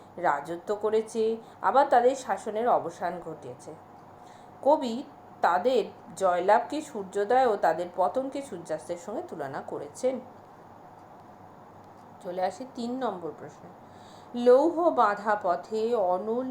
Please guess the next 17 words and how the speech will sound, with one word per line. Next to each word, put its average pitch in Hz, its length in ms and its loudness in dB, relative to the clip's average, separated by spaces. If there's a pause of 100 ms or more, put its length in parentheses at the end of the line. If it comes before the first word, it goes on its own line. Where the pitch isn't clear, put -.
(100)
নিঃশ্বাসী 180 640 -10
রথে 165 420 -4 (520)
প্রবল 285 480 4
ইংরেজ 190 540 -2 (240)
বিকীর্ণ 226 480 -10 (160)
করেছে 170 380 -4
তার 175 160 0 (120)
তেজ। 107 200 -16 (200)
এক্ষেত্রে 226 460 -10 (260)
একটা 196 380 -10
কথা 208 220 -6
আমি 208 220 -10
তোমাদের 185 320 -10 (100)
বলা 151 280 -6
হয়নি, 175 360 -12
সেটা 185 320 -12
হলো 175 280 -8